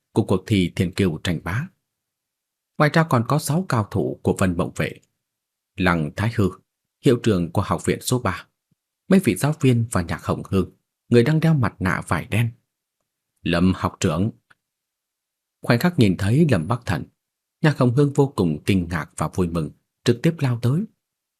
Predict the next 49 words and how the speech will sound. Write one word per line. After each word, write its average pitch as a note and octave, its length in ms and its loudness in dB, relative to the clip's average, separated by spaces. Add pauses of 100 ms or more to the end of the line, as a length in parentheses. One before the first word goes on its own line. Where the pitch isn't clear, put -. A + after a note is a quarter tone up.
(500)
Lâm F#2+ 180 2
Bắc A2 180 -2
Thần F2 200 0
mỉm F2+ 180 2
cười, F2 380 -2 (120)
dang D#3 220 0
rộng - 200 0
vòng A#2 260 2
tay. D3 240 -2 (920)
Nhưng F3 140 4
khi F3 120 4
Nhạc C#3 240 2
Hồng D#2+ 260 -2
Hương F#2 260 2
tới F3 220 2
gần, D#2 180 -2 (560)
nàng D3 180 2
đã D3 180 0
kiềm B2 240 2
chế F3+ 140 2
được A2 220 -2
cảm D#2 240 -4
xúc D3 240 -2
của E2+ 140 -2
mình, - 220 -4 (480)
đột A#2+ 220 6
ngột A#2 180 2
dừng G#2 240 0
lại. F#2+ 160 -8 (880)
Mặc E3 140 2
dù D3+ 140 4
không E3 220 4
nhìn G2+ 220 4
rõ F2+ 340 0
biểu D#2+ 260 2
hiện E2+ 360 0
trên F#2+ 200 0
gương E2+ 180 -2
mặt, D#2+ 160 -6 (560)
nhưng C#3 320 6
trong C3+ 180 0
giọng F#2+ 200 -2
nói C3 280 2 (200)
khó G2 320 -2
giấu B2 240 0
nổi D#2+ 160 -2
sự F2 220 -2
ngạc E2 200 -6
nhiên A2 200 2